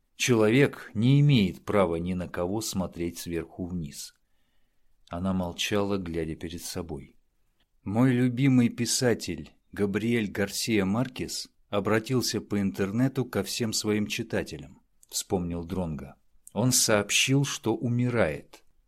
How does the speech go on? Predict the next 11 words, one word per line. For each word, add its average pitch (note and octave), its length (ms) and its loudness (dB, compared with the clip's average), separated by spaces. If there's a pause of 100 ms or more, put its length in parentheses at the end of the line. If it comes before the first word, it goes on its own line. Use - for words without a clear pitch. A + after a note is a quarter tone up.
(220)
Сообщил A2 720 2
в - 100 -12
своём G2+ 540 0
последнем A2+ 600 0
обращении. G#2+ 920 -2 (500)
В F2+ 160 -4
этом G#2 300 2
обращении F#2 840 -2
есть G#2 380 -4
изумительные G#2 840 -2
слова. G#2 560 -6